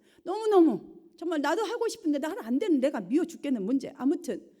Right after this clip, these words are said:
그래서 주일 예배, "아, 오늘 진짜 가지 마라." 그러니까 이 마음으로 어떻게 가서 내가 예배 드려? 죄송스럽게. 뭘 죄송해요? 그래서 예배가 있는 것이죠. 죄송한 게 아니에요, 여러분들. 어쩌면 고민하다가 이 시간에 온 여러분들은요, 승리하신 거예요. 승리하신 거예요.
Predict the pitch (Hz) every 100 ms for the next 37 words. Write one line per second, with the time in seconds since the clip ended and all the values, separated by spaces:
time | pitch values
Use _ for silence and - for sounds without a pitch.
0 | _ _ 349 349 330 381 453 415 311 294
1 | 247 - _ _ _ - - _ 311 277
2 | 269 262 247 - _ - 269 247 247 247
3 | - 208 294 311 349 302 269 - 285 254
4 | 247 226 220 240 233 208 - - _ _
5 | 220 214 196 - - _ - _ _ 277
6 | 294 262 214 175 147 - _ _ _ -
7 | 311 339 233 220 202 160 160 170 - -
8 | - - _ - 311 403 349 - 190 196
9 | 190 - - - - _ _ _ _ _
10 | - 381 403 381 311 294 285 302 262 240
11 | 233 240 - - - 415 381 339 330 269
12 | 285 220 233 233 202 202 247 269 - 440
13 | 427 349 - - - - _ _ _ _
14 | - 320 - 302 277 120